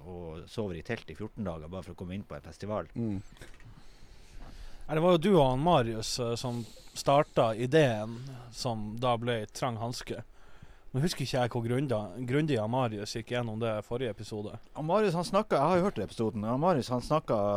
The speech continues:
Speaker 1: eh, om det, og han hadde jo et par feil.
Speaker 3: Å, ja. <laughs> Ja, det
Speaker 1: Nå
Speaker 3: sjokk.
Speaker 1: husker jo ikke jeg alt han sa heller, for det er jo, eh, fjorten dager siden jeg hørte den episoden. Men han Marius, han ble jo jeg kjent med for,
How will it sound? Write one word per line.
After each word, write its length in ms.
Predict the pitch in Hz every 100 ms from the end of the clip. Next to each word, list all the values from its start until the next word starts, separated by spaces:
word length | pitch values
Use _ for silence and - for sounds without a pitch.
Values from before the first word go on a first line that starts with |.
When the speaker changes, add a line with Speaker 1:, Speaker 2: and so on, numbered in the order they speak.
| 101 101 104 107 107 101
Speaker 1:
eh, 40 | 120
om 240 | 143 123
det, 80 | 90
og 80 | 101
han 60 | 120 147
hadde 100 | 120
jo 60 |
et 160 | 107 -
par 240 | 170 127 87 87 - - -
feil. 480 | - - 127 90 82 - - -
Speaker 3:
Å, 100 | 170
ja. 500 | 185 180 - 156 165
<laughs> 80 | - - - - - 147
Ja, 240 | 139 135
det 120 | 131 127
Speaker 1:
Nå 60 | 117 - - - - -
Speaker 3:
sjokk. 220 | - 156
Speaker 1:
husker 240 | 160 160 147
jo 60 |
ikke 80 | 117
jeg 100 | 147
alt 160 | 139 139
han 120 | 120
sa 180 | 143 123
heller, 240 | 143 98
for 80 | 95
det 80 | 113
er 60 | 117
jo, 160 | 113
eh, 380 | 107 104 104 104 104
fjorten 280 | 131 131
dager 160 | 104 82
siden 140 | - 101
jeg 60 |
hørte 140 | 120 92
den 80 | 87
episoden. 380 | 92 110 101 90 - - - - -
Men 340 | 139 139 135 - - - - - - - - - - - - 127 123 - - - -
han 100 | 139
Marius, 380 | 180 160 104 -
han 120 | 143
ble 160 | 147 123
jo 80 | 113
jeg 180 | 127 117
kjent 260 | - 127 - 95
med 160 | 87
for, 300 | - 104 92